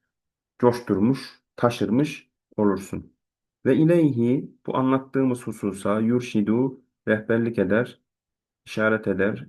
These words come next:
irşat eder. Kavluhu sallallahu aleyhi ve sellem, Peygamber aleyhisselamın şu sözü, "Tehadev, tehabbu." Karşılıklı hediyeleşin, karşılıklı muhabbetiniz artsın.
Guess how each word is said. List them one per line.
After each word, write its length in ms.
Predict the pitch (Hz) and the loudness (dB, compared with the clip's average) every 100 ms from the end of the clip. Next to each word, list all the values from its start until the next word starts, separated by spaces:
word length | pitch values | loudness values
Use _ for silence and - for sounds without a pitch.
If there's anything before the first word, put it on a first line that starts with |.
| - | -6
irşat 360 | 110 110 107 | -6 -4 -2
eder. 360 | 95 98 120 123 _ _ _ _ - | 0 2 0 -2 _ _ _ _ 0
Kavluhu 840 | 110 113 107 104 98 107 113 113 | 0 2 0 0 0 0 0 -4
sallallahu 420 | 113 104 101 101 | -6 -4 -2 0
aleyhi 200 | 98 92 | 0 -2
ve 40 | 90 | -4
sellem, 300 | 95 113 113 | -4 -4 -2
Peygamber 340 | 107 104 101 | -2 0 0
aleyhisselamın 580 | 98 95 95 92 107 123 | 0 0 0 0 -2 -6
şu 160 | 123 | -10
sözü, 380 | 110 95 90 92 | -6 -4 -4 -4
"Tehadev, 720 | - 101 107 107 98 117 135 139 - _ _ | -4 -2 0 2 4 4 2 -2 -12 _ _
tehabbu." 1080 | - - 107 107 104 104 - 98 90 82 82 _ _ _ _ _ _ | -10 -2 2 2 2 0 -4 -6 -6 -6 -12 _ _ _ _ _ _
Karşılıklı 580 | - 101 104 110 104 104 | -2 -2 0 -4 -2 0
hediyeleşin, 840 | 98 104 107 104 - 160 175 - _ _ _ _ _ _ _ _ _ _ _ _ _ _ _ _ _ _ | 2 4 4 2 2 0 0 -10 _ _ _ _ _ _ _ _ _ _ _ _ _ _ _ _ _ _
karşılıklı 580 | 107 110 - 98 98 104 | 2 2 0 -8 -2 2
muhabbetiniz 880 | 104 110 - 107 110 135 147 - _ _ _ _ | 4 4 2 -2 4 4 4 -2 _ _ _ _
artsın. 540 | 101 104 - 92 90 | 0 0 -6 -12 -12